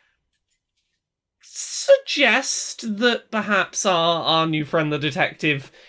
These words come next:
uh, puts aside what has just happened and tells us some information anyway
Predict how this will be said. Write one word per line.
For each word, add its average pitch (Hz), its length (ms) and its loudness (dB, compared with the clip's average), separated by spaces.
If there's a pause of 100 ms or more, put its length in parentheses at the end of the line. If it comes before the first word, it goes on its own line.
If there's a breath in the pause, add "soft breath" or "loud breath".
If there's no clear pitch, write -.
(540 loud breath)
uh, 226 520 6
puts 523 300 2
aside 247 380 -2
what 175 220 0
has 160 160 -8
just 165 180 -4
happened 151 400 -4
and 151 380 -4
tells 156 260 -2
us 156 140 -8
some 165 140 -2
information 208 520 -2
anyway 208 600 0